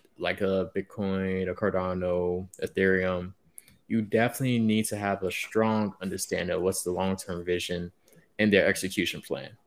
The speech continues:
Similar to when you wanna invest in a stock in a company, you know, you want to understand what's the vision here. And what's very crucial about this is,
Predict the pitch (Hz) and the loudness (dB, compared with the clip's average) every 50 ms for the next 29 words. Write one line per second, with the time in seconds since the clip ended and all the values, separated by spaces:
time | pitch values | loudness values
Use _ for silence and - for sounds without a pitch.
0 | _ _ _ _ _ _ - - 120 120 131 135 139 135 131 117 - - 127 120 | _ _ _ _ _ _ 0 4 4 6 6 6 6 6 4 4 2 2 4 6
1 | 120 120 120 117 113 110 107 110 110 110 110 110 104 101 101 98 104 101 104 - | 6 6 6 6 4 4 4 6 4 4 4 4 2 2 2 4 4 4 4 2
2 | - 101 101 - - 107 98 98 95 - 104 104 104 - 107 95 87 - 90 87 | 0 0 -2 0 2 2 2 2 2 2 0 0 0 0 -2 -2 -2 -2 -4 -4
3 | 87 87 90 - _ _ _ _ _ _ - - 92 92 90 87 82 85 92 107 | -4 -6 -6 -10 _ _ _ _ _ _ -6 -2 0 2 2 2 0 0 0 2
4 | 123 139 143 147 143 127 123 135 139 131 - - 110 107 113 107 104 - - 107 | 4 4 4 4 4 4 4 4 2 0 0 0 2 4 4 2 2 2 2 2
5 | 101 101 110 113 - - 123 107 120 147 147 131 101 92 90 95 87 87 85 - | 4 6 4 4 4 2 2 6 6 6 6 4 -2 0 2 2 2 2 0 -4
6 | - _ _ _ _ _ _ - - _ _ _ - 113 117 117 113 110 107 101 | -8 _ _ _ _ _ _ -20 -20 _ _ _ 6 8 8 10 8 8 6 6
7 | 98 87 - - 113 123 113 - - - - 117 127 131 131 127 117 107 101 - | 2 0 2 6 6 6 6 4 -2 4 6 6 8 8 8 8 6 6 4 2
8 | - - _ _ _ _ _ _ _ - - 147 180 247 240 - - 117 107 104 | -2 -10 _ _ _ _ _ _ _ -4 2 4 4 4 6 6 8 8 8 6
9 | 98 92 98 92 90 87 - - 90 92 92 - - - 92 95 92 90 90 - | 6 4 4 4 4 2 0 0 0 0 0 -2 -4 -4 0 0 0 0 0 -4
10 | - - | -8 -10